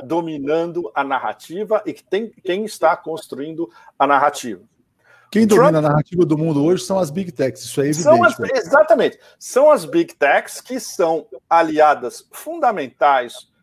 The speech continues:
Speaker 1: da liderança do Partido Democrata. E aí a gente tá falando de Nancy Pelosi, do Chuck Schumer, é, e, esses caras.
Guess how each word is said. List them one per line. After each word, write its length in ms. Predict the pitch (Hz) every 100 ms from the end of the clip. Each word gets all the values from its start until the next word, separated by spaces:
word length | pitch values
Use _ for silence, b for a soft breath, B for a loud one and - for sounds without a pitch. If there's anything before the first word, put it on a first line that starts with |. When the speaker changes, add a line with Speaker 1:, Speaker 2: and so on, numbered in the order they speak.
| _
Speaker 1:
da 320 | 113 139 247
liderança 680 | 269 196 143 143 151 147 131
do 100 | 127
Partido 540 | 120 110 - 151 139 127
Democrata. 680 | 123 113 - 123 101 113
E 100 | 110
aí 220 | 127 160 220
a 60 |
gente 260 | - 175 -
tá 140 | 135
falando 520 | 135 127 131 120 104 _ _ _ _ _
de 640 | 110 - 147 143 135 123 107 _ _ _ _ _ _ - _
Nancy 260 | 160 156 -
Pelosi, 580 | 151 143 143 131 135 - _ _ _ b b b b
do 1120 | _ 123 139 147 143 135 131 131 127 123 117 113
Chuck 260 | - 160 -
Schumer, 540 | - 160 156 147 147 - _ _ _ _ _ _ _ _ -
é, 500 | 131 131 127 127 -
e, 240 | 190 233 -
esses 280 | 208 - -
caras. 520 | 135 - - - _